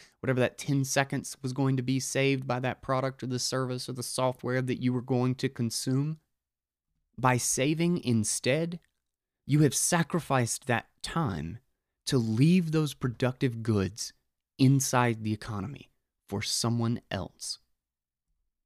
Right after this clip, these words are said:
If you save money for a year while producing goods and value into the economy, you are the one that is allowing the economy to have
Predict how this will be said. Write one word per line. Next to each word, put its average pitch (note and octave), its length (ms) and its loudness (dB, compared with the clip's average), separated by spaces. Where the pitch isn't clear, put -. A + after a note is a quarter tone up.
If A#2+ 180 -2
you F3 180 4
save E3 720 2
money A2 640 2
for C3 200 0
a A#2 60 2
year G2+ 580 -2
while A#2+ 140 2
producing B2 680 2
goods C3+ 460 2
and A2 180 2
value B2 640 0
into B2+ 320 2
the C#3 140 -2
economy, A2+ 600 -6
you D3+ 560 2
are D3+ 220 4
the D#3+ 120 2
one C3+ 540 2
that B2 120 0
is A2+ 80 0
allowing B2 680 4
the C#3 120 4
economy C3 420 2
to A#2 120 -6
have G#2+ 180 -6